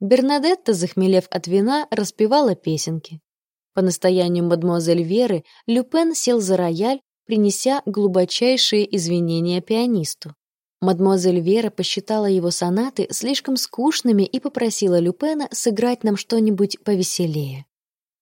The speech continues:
Боже, как мы шумели! Я до сих пор смеюсь, вспоминая об этом.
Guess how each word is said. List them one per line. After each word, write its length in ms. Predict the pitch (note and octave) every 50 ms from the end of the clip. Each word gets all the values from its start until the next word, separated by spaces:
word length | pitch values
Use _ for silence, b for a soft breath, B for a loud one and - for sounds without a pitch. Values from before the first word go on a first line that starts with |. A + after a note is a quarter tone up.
| _ -
Боже, 400 | F3 F3+ F3+ F3 E3+ D3 D#3+ D#3+
как 460 | - - - G#3 A#3+ D4 F4 F4+ -
мы 180 | C#4 B3+ B3 A#3+
шумели! 680 | - - A3+ G#3+ G3+ G3 F#3 F3 E3+ E3 E3 D#3+ D#3 - _ _ _ _ _ _
Я 140 | - F#3 F3+
до 100 | E3 F#3
сих 260 | F#3 - B3 A3+ -
пор 240 | - - G3+ G3 F#3+
смеюсь, 520 | - - - F3+ F3+ F3 G#3 C#4+ D#4+ - - -
вспоминая 760 | - - - - - A3 G#3 G#3+ G#3+ G#3 G3+ F#3 E3+ E3+ E3+ -
об 180 | - F3 D#3+ D#3+
этом. 380 | E3+ D#3+ - E3+ E3 E3 D#3